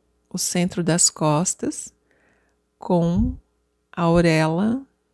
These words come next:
do tecido. Então, a gente busca alinhar essa orelha com a régua reta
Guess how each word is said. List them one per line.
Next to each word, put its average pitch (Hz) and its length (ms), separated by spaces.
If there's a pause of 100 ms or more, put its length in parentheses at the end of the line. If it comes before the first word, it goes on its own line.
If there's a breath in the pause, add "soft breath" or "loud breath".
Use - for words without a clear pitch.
do 185 140
tecido. 185 800 (380)
Então, - 160
a 160 40
gente 165 220
busca 170 380
alinhar 170 580 (800 soft breath)
essa 165 340
orelha 165 560 (2500)
com - 160
a 156 120
régua 156 440
reta 196 580